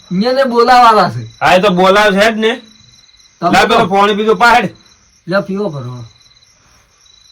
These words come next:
Speaker 1: ઈ હાજર હતા ને, ને મો પાસે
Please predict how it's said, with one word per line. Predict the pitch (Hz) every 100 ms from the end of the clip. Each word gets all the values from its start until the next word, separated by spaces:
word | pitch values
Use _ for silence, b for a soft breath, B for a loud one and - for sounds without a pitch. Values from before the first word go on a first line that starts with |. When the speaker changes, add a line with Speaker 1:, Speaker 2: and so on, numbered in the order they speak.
| _ _ _ _ _ _ _ _ _ _ _ _ _ - -
Speaker 1:
ઈ | 185 196
હાજર | 160 151 220
હતા | 208 208 247
ને, | 285 302
ને | 262 233 240 240
મો | 175 202
પાસે | 214 202 226 208 160